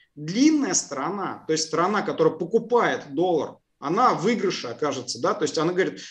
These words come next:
«Ну, я же как бы говорил, что будет дороже, соответственно», и она получает два, а вторая сторона, она, соответственно, платит. Вот в чём как бы принципиальное отличие форварда, фьючерсов от опционов? Если вы купили опцион, вы понимаете, какой у вас минимальный убыток.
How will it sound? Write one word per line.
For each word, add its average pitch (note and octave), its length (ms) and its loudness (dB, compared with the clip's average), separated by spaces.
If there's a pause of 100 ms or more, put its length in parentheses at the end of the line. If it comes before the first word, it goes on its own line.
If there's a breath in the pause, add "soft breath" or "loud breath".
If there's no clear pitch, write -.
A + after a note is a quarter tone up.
(120 loud breath)
«Ну, D#3+ 80 0
я A3+ 220 6
же G3 160 2
как E3+ 200 -4
бы E3+ 100 -4
говорил, B3 380 2
что F#3 200 -6
будет D#3+ 260 -2
дороже, D#3+ 460 0
соответственно», C3+ 540 -8
и - 40 -6
она G#3+ 220 2
получает E3 420 0
два, D3+ 160 2
а D3 140 0
вторая B3+ 400 0
сторона, E3 500 -4
она, E3 180 -2
соответственно, C#3+ 520 -4
платит. C3 400 -8 (280 loud breath)
Вот F#3+ 280 -4
в - 100 -12
чём D#4+ 340 2
как G3+ 160 0
бы E3 120 -2
принципиальное F#3+ 640 2
отличие F3+ 460 -4
форварда, G3+ 540 4
фьючерсов G#3 680 -2
от F#3+ 220 0
опционов? E3 580 -2 (200 loud breath)
Если G#3+ 340 4
вы G3 160 0
купили C#4 360 2
опцион, E3+ 720 4
вы F3 220 0
понимаете, A3 800 0 (100)
какой G3 440 4
у D3+ 160 4
вас G#3 340 2
минимальный F3 580 0
убыток. D3+ 380 -2